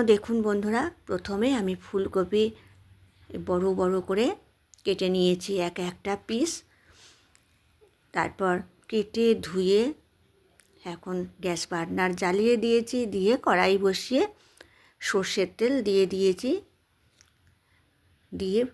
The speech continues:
ভালো করে ফুলকপিটা ভেজে নিচ্ছি। একটু লাল লাল করে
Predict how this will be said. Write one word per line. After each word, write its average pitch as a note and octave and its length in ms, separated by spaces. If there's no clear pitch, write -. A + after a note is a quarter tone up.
ভালো F#3+ 300
করে A3+ 220
ফুলকপিটা F3+ 680
ভেজে F#3 420
নিচ্ছি। F3 500
একটু - 240
লাল B3 260
লাল B3+ 260
করে B3 240